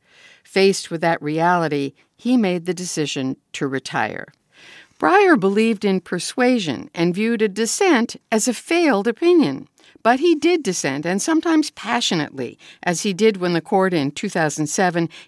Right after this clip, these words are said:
invalidated voluntary school desegregation plans in Louisville, Kentucky, and in Seattle that were aimed at preventing previously segregated schools from resegregating.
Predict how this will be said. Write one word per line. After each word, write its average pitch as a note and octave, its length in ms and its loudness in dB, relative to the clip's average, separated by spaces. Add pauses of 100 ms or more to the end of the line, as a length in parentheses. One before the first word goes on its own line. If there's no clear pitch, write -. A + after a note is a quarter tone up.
invalidated G3 920 0
voluntary E3 720 2
school A3 380 -2
desegregation C3+ 800 -4
plans C#3+ 400 -2
in D3 240 -2
Louisville, D#3+ 420 2
Kentucky, G#3+ 640 -2 (280)
and F#3 180 2
in F3 100 4
Seattle F#3+ 720 0 (300)
that G#3+ 160 0
were A#3 140 4
aimed G4+ 280 4
at D4 140 -2
preventing G#3+ 560 0
previously G#3 800 -2
segregated C#3+ 840 0
schools C3+ 480 -4 (240)
from D4 260 4 (140)
resegregating. C#3+ 1120 -2